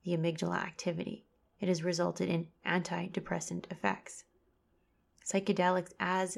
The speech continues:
serotonergic agonists can enhance amygdalar inhibition or reduce amygdala activity,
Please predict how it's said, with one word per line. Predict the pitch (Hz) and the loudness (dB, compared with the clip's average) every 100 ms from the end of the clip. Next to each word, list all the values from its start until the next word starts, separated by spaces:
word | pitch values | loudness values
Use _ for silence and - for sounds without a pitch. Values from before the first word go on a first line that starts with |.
| - | -10
serotonergic | - 185 170 180 175 170 170 - - | -2 0 0 0 0 0 -2 -4 -8
agonists | 165 170 170 170 - - _ _ _ - | -4 -2 0 -2 -6 -16 _ _ _ -6
can | 180 | 2
enhance | 185 160 - 180 - - - _ - | 2 2 -2 0 0 -4 -10 _ -4
amygdalar | 175 170 170 170 165 160 - | 0 0 0 0 -2 -8 -4
inhibition | 180 165 147 165 190 - - - | -4 -2 6 6 6 0 -6 -8
or | 175 | -6
reduce | 160 151 165 160 - | -6 -2 -2 -2 -2
amygdala | 160 151 170 | -2 0 -4
activity, | - 160 - 185 170 - | -4 -10 -6 -4 -4 -6